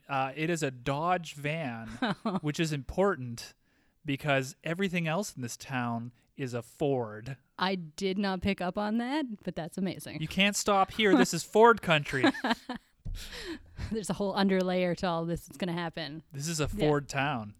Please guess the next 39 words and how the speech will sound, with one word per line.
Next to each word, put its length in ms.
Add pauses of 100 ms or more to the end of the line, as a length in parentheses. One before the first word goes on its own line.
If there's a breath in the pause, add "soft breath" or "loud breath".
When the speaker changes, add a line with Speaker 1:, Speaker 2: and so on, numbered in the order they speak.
(140)
Speaker 2:
Well, 100
no 100
wonder 420
she 180
got 180
hit. 240 (220)
Sorry, 320
spoiler. 360 (320 loud breath)
Speaker 1:
Oh, 200
no. 360
Speaker 2:
<laughs> 60 (760 loud breath)
Okay, 280 (100)
anyway, 420
so 320
this 160
van 280
pulls 240
up, 240 (260 soft breath)
Acme 380
delivery 400
van. 320 (200 loud breath)
We 100
are 60
once 220
again, 360
I 120
think, 400
in 160
the 80
States, 640 (360 soft breath)
because 240
on 100
the 60
side 280
it 100
says 200
U 160
S 160
Customs. 840